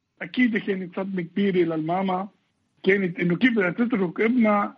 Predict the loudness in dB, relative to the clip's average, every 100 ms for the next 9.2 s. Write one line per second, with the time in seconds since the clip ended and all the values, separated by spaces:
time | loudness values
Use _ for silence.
0 | -2 0 2 0 -2 -2 0 0 0 -2
1 | -4 -4 -4 -4 0 0 0 -4 _ _
2 | _ _ _ -12 -4 -2 -2 -6 -8 -4
3 | 0 2 0 4 4 4 -2 -4 -6 -6
4 | 0 4 6 6 4 0 0 0 0 0
5 | 2 4 4 4 2 0 -4 -14 -20 _
6 | -6 -2 0 0 2 2 2 0 -4 -4
7 | -4 -8 -8 -2 -2 -2 -4 -4 -6 -6
8 | -8 -10 -8 -6 -6 -6 -8 -6 -8 -6
9 | -6 -8